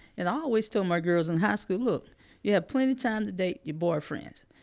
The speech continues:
You need to leave them alone right now 'cause you gotta get your studying done." That's number one, 'cause it's a student athlete,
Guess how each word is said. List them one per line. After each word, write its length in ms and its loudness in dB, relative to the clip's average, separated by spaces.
You 240 4
need 180 2
to 60 -4
leave 240 -2
them 160 -2
alone 340 -2
right 280 0
now 300 0
'cause 220 2
you 160 0
gotta 340 0
get 200 -4
your 80 -2
studying 520 4
done." 380 -2
That's 300 2
number 240 4
one, 320 2
'cause 240 -2
it's 160 -2
a 80 -4
student 560 4
athlete, 540 -4